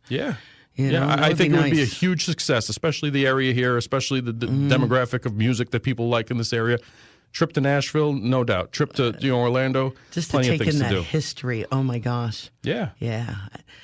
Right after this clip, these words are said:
Speaker 2: That is a great idea. Let's do it.
Speaker 1: Let's see it. If you people in, uh, Avoca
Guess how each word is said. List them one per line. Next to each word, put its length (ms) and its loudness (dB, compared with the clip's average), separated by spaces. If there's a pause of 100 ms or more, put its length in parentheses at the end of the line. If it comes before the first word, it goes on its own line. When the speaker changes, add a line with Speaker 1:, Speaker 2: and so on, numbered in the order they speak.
(160)
Speaker 2:
That 240 -2
is 100 -2
a 60 -2
great 300 -2
idea. 340 -4
Let's 300 -4
do 180 0
it. 160 -6 (400)
Speaker 1:
Let's 180 -2
see 140 0
it. 80 2
If 140 -2
you 80 2
people 340 0
in, 140 4
uh, 320 2 (260)
Avoca 520 0